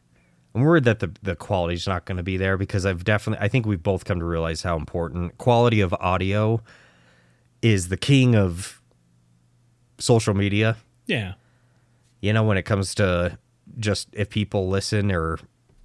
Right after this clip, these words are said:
Speaker 1: instantly determine if it's, like, a good quality channel to watch or whatever. They're just instantly, like, it's, it's the sound that they, if it doesn't sound good, they're just, they're out, you know? Even the video could be seven twenty P,
Speaker 2: Yeah.
Speaker 1: nowhere near four K,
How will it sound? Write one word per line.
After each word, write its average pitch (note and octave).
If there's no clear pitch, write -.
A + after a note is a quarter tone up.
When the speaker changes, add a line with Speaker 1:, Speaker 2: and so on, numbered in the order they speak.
Speaker 1:
instantly G#2
determine F#2+
if F2+
it's, F#2
like, F2
a E2+
good E2+
quality F2+
channel F2+
to F2+
watch F#2
or F#2+
whatever. F#2
They're F2
just -
instantly, F#2
like, E2
it's, -
it's -
the E2
sound E2+
that E2+
they, E2+
if -
it G2
doesn't F#2+
sound F#2+
good, F#2+
they're F2
just, E2
they're F2
out, E2+
you G2
know? G2
Even A2+
the F#2
video G2+
could G2
be F2
seven G2+
twenty F#2
P, E2
Speaker 2:
Yeah. F#2+
Speaker 1:
nowhere G2+
near F#2
four F#2
K, F2